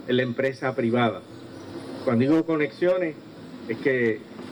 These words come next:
sabe trabajar y sabe aglutinar a nuestros empresarios, y vamos a necesitar mucho de Francisco en ese rol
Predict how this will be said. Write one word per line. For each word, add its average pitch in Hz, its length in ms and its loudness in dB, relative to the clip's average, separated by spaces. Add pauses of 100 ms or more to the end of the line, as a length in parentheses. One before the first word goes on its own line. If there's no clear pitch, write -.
(180)
sabe 143 400 4
trabajar 135 580 2
y 123 100 0
sabe 139 400 4
aglutinar 127 680 2 (1160)
a 117 40 4
nuestros 120 340 4
empresarios, 123 760 2 (840)
y 113 140 6
vamos 139 360 2
a - 20 2
necesitar 135 580 2
mucho 135 280 2
de 127 140 2
Francisco 123 720 0
en 113 120 -4
ese 120 240 2
rol 135 380 2